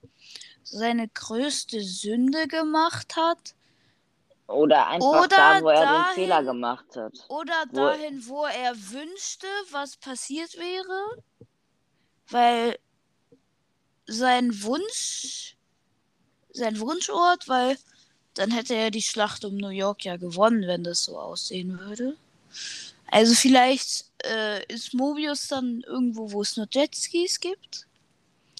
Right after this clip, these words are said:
Speaker 1: Also ich hab die Hoffnung von Mobius noch nicht aufgegeben.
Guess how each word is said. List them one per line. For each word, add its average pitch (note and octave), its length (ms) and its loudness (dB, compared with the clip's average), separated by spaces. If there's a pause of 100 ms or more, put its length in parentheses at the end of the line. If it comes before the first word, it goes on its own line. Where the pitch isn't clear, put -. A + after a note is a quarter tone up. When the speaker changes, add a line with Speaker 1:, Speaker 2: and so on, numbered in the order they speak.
(520)
Speaker 1:
Also D#4 240 6
ich F4+ 200 2
hab A4 300 4
die F4+ 140 -8
Hoffnung F4 500 -8
von D#4 360 -10
Mobius C#4+ 540 -8
noch C4+ 140 -8
nicht B3 280 -10
aufgegeben. - 580 -18